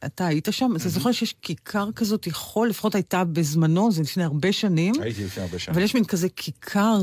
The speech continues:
Speaker 1: גדולה, מצד שמאל יש את ה-,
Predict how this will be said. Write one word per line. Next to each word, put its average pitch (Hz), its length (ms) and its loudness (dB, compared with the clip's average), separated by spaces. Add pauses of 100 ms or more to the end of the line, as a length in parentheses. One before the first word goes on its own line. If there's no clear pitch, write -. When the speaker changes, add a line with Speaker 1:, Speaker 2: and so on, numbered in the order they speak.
Speaker 1:
גדולה, 143 640 2 (440)
מצד 202 460 0
שמאל 196 680 2
יש 160 300 0
את 165 120 -4
ה-, 131 640 0